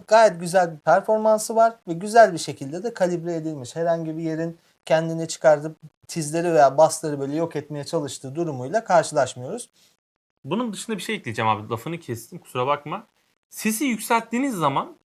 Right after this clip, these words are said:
Speaker 2: çoğu televizyonda karşılaştığınız o testlerin bozulması bu televizyonda olmadı. Özellikle yetmişe geldik ya, yetmişe.
Speaker 1: Hı.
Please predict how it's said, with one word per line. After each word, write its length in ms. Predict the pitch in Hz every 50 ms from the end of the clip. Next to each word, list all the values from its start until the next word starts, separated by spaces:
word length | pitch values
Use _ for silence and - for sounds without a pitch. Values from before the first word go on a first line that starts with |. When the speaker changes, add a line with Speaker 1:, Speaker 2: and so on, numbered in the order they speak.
| _ _
Speaker 2:
çoğu 260 | - - 302 320 320
televizyonda 500 | 320 233 214 185 170 147 151 151 139 123
karşılaştığınız 680 | - - 196 196 202 202 - 220 208 214 208 233 220
o 120 | 202 175 156 - - _
testlerin 580 | - - 190 190 - 247 247 254 202 151 123 123
bozulması 760 | 139 147 151 170 220 220 220 220 220 - - 277 370 370 - _ -
bu 160 | 180 226 269
televizyonda 440 | - 254 233 208 180 165 202 269 294
olmadı. 520 | 262 208 185 156 135 117 101 104 98 - _ _ _ _ _ _ -
Özellikle 260 | 147 190 214 214 196
yetmişe 560 | 127 117 135 160 156 - 190 190 185 - 254
geldik 420 | 196 156 123 113 107 104 101 -
ya, 100 | - 160
yetmişe. 560 | 175 139 120 117 117 156 147 156 147 139 131
Speaker 1:
Hı. 60 | 104